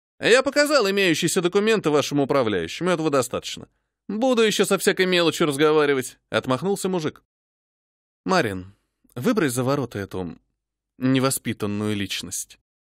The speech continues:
Приказ прозвучал неожиданно для всех. Разве что Том с каменной маской на лице, наблюдавший за разговором, ожидал нечто подобное.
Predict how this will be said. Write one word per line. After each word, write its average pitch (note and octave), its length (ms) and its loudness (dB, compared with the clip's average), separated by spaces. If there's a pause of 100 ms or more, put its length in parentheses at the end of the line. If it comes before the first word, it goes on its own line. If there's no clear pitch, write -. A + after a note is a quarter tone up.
(680)
Приказ A#2 440 0
прозвучал C3 560 -2
неожиданно A2 640 -2
для G#2+ 160 -4
всех. - 420 -14 (560)
Разве E3 360 0
что D#3 200 0
Том D#3 320 0
с - 80 -10
каменной A2 380 -2
маской G#2 300 -2
на G2+ 100 -2
лице, F#2+ 340 -2
наблюдавший G#2 560 -2
за G2+ 140 -2
разговором, A#2+ 600 -2
ожидал D#3+ 520 0
нечто A2+ 340 -2
подобное. F2 580 -6